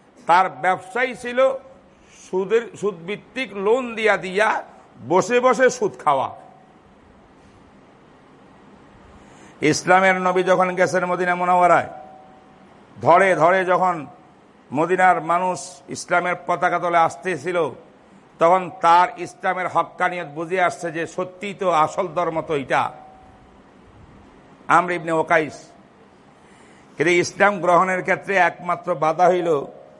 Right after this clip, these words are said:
যদি আমি ইসলাম ধর্ম গ্রহণ করি, তাহলে যে মানুষের কাছে সুদ পাবো, যে সুদের টাকা, এটা আর একটাও আর নিতে পারবো না। এটা বাধা ছিল। মনে খুব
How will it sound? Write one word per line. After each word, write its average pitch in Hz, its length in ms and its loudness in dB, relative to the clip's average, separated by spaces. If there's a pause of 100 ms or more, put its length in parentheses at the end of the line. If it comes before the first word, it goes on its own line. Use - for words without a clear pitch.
(340)
যদি 160 200 0
আমি 180 220 0
ইসলাম 190 420 -2
ধর্ম 190 260 0
গ্রহণ 180 400 -2
করি, 196 380 -4 (640)
তাহলে 170 280 0
যে 202 140 -8
মানুষের 175 480 -6
কাছে 214 200 -2
সুদ 196 260 -6 (140)
পাবো, 185 260 2
যে 190 160 -2
সুদের 180 360 -6
টাকা, 202 280 2
এটা 196 260 0
আর 185 80 2
একটাও 190 500 -2
আর 151 180 2
নিতে 147 280 -10
পারবো 120 360 -4
না। 95 140 -14 (1900)
এটা 196 260 4
বাধা 208 360 4
ছিল। 180 300 -6 (1500)
মনে 202 340 2
খুব - 240 -6